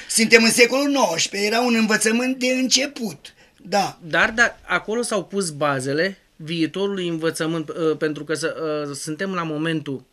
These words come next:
Speaker 2: noi s-, învățământul public, de fapt, când începe în, în Gorj? Cu regulamentele organice.
Speaker 1: Da, da.
Speaker 2: Dar,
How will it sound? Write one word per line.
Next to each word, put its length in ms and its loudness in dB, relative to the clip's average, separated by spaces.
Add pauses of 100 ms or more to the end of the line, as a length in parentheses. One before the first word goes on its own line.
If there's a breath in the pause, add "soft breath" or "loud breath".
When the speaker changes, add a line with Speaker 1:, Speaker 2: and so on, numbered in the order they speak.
(260)
Speaker 2:
noi 240 -6
s-, 180 -10
învățământul 600 -6
public, 340 -14
de 60 -6
fapt, 240 -12
când 140 -10
începe 340 -8
în, 280 -12
în 160 -12
Gorj? 300 -10 (560 soft breath)
Cu 80 -4
regulamentele 600 -2
organice. 640 2
Speaker 1:
Da, 140 -4
da. 160 -6
Speaker 2:
Dar, 360 0